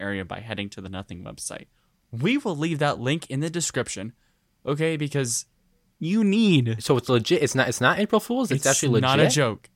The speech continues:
Speaker 1: It's, it's legit.
Speaker 2: Oh, my word.
Speaker 1: It's, okay, so the brew, which contains water, rice,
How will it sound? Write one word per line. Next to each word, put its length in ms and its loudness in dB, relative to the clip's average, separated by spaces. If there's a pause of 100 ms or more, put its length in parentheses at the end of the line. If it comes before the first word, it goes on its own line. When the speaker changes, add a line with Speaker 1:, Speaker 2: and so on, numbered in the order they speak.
(100)
Speaker 1:
It's, 380 -4
it's 200 -2
legit. 400 0
Speaker 2:
Oh, 40 -10
my 140 -8
word. 640 0
Speaker 1:
It's, 420 0 (180)
okay, 240 0
so 260 2
the 140 -2
brew, 360 0
which 200 -4
contains 420 -4
water, 420 -2
rice, 480 -2